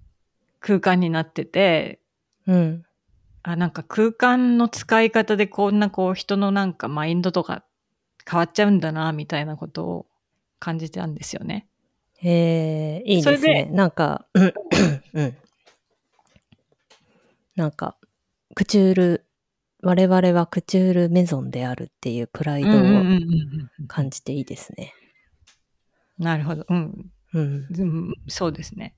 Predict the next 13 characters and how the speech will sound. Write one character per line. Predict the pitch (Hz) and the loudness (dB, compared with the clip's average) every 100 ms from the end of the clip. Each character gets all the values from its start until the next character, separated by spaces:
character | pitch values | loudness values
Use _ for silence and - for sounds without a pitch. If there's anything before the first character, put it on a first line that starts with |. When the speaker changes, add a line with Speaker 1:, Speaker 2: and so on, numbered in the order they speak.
| _ | _
Speaker 1:
そ | - 190 | -10 -2
れ、 | 180 190 165 | 2 2 2
Speaker 2:
う | 139 | -2
ん。 | 127 131 | -4 -4
Speaker 1:
で、 | 214 330 269 - | 0 2 2 -2
や | |
っ | 214 | -4
ぱ | - | -6
そ | 226 | -2
の、 | 220 220 - _ _ _ _ _ _ _ _ - | 2 2 0 _ _ _ _ _ _ _ _ -16
そ | - 226 | -12 -8
こ | - 247 - _ _ | -4 -4 -4 _ _
が、 | 233 247 - | 2 2 0